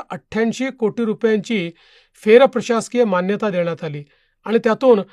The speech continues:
ऐंशी हजार तीनशे चार हेक्टर सिंचनाखाली आले. त्यासाठी बावीस टीएमसी पाण्याची उपलब्धता करून देण्यात आली.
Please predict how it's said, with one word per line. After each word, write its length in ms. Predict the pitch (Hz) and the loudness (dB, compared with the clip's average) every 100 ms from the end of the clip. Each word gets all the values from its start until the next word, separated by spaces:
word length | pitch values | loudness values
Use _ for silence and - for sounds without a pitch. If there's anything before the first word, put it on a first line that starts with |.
| _ _ - | _ _ -4
ऐंशी 380 | 202 226 - 285 | 0 0 -2 -2
हजार 380 | 208 196 247 254 | 0 4 4 2
तीनशे 420 | 226 208 247 254 | -2 -4 0 -2
चार 440 | - - 226 269 | -2 0 4 6
हेक्टर 420 | 208 214 - 240 214 _ _ | 4 -2 0 0 -2 _ _
सिंचनाखाली 800 | - 226 196 240 240 226 190 180 | -8 -4 -2 0 -2 -2 -4 -4
आले. 240 | 160 147 143 _ _ _ _ - | -4 -6 -12 _ _ _ _ -4
त्यासाठी 640 | 220 - 240 - 240 175 - _ _ 156 | -2 0 -2 0 -2 -4 -12 _ _ -10
बावीस 520 | 147 180 196 277 - | -2 0 0 -4 -2
टीएमसी 380 | 233 226 202 247 | 0 0 -2 -6
पाण्याची 480 | 233 202 202 233 262 - _ _ | -4 -4 -4 -6 -6 -8 _ _
उपलब्धता 600 | 220 - 220 175 196 269 | -10 -4 -4 -4 0 2
करून 300 | 269 226 208 | 2 0 -2
देण्यात 320 | 185 180 170 170 | -2 -4 -4 -6
आली. 220 | 143 | -10